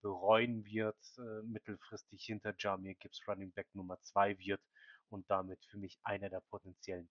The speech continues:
Bust-Kandidaten. Auch bei Jameson Williams habe ich so meine Zweifel, ähm, letztes Jahr verletzt, zurückgekehrt, nicht wirklich performt.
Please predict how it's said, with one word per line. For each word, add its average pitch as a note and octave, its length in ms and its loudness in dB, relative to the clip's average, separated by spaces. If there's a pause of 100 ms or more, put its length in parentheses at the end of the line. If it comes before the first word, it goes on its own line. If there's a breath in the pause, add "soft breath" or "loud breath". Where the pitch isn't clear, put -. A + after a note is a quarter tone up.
(360)
Bust-Kandidaten. F2 880 -4 (1120 loud breath)
Auch B2 160 -4
bei C#3 160 4
Jameson C3+ 500 2
Williams D3 560 4
habe C3 200 4
ich A2+ 80 -6
so C3 100 -6
meine A#2 280 0
Zweifel, C3+ 680 4
ähm, A#2+ 300 2
letztes - 500 -6
Jahr A2 260 0
verletzt, - 640 -2
zurückgekehrt, B2 960 -2
nicht B2 300 -8
wirklich A#2 360 -6
performt. B2+ 580 0